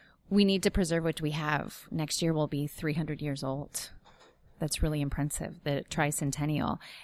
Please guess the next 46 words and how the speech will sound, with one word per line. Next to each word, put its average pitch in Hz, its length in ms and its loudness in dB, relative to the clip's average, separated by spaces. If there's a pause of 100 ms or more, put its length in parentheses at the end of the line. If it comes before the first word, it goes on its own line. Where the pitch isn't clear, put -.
(100)
And 147 240 2
so 143 340 4
we're 139 140 2
preparing, 151 680 4
you 156 120 4
know, 139 400 4
um, 143 560 4 (100)
for 175 180 4
that 143 280 4
as 147 140 0
a 160 40 2
city 147 220 2
as 139 80 0
a 143 80 2
whole, 143 200 6
and 139 100 4
especially 147 380 0
the 143 100 2
P 151 180 2
R 143 120 4
C. 151 400 -2 (540)
But, 151 420 0
um, 143 540 0 (1600)
one 196 200 6
thing 254 120 8
that 226 100 6
people 196 180 8
should 170 220 2
do 165 200 8
is 170 140 6
look 156 160 4
at 170 140 4
One 143 200 4
Stop 147 320 4
Shop 156 440 6
when 151 140 4
they're 147 120 4
thinking 147 380 0
about 135 160 2
a 135 40 2
property. 180 540 2 (640)
It 165 120 4
is 156 280 6
a 147 180 6
city 196 240 4
website, 202 600 4